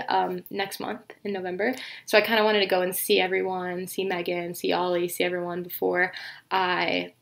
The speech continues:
kinda left, um, and it worked out so well. I wanna say a huge thank you really quick to Twentieth Century Fox for giving me an amazing opportunity to be able to go out to L A, see an incredible film,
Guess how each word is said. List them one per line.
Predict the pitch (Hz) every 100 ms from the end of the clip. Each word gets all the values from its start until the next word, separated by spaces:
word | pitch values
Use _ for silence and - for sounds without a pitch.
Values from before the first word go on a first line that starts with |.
| _
kinda | - 185 185
left, | 254 220 240 - - - -
um, | 196 185 190 -
and | 202
it | -
worked | 202 202
out | 190 180 -
so | - - 190 180 175 175 - -
well. | 180 78 80 - - - -
I |
wanna | 196 190
say | 220 208
a | 190 190
huge | - 220 214
thank | 202 196 208
you |
really | 196 190
quick | 190 196 -
to | - 190 190
Twentieth | 185 - 190 196 196
Century | - 190 180 - 190 185 -
Fox | 175 190 269 - - - - - -
for | 208 190 180 180 -
giving | 190 190
me | 196 185
an | 185
amazing | 180 185 175 185 180
opportunity | 180 190 185 185 185 185
to | 185
be | 185
able | 180
to | 180
go | 180
out | 175 175 -
to | 175
L | 185 185
A, | 175 180 180
see | - - 190 180 180
an | -
incredible | 180 175 - 190 190 190 190
film, | - 175 175 180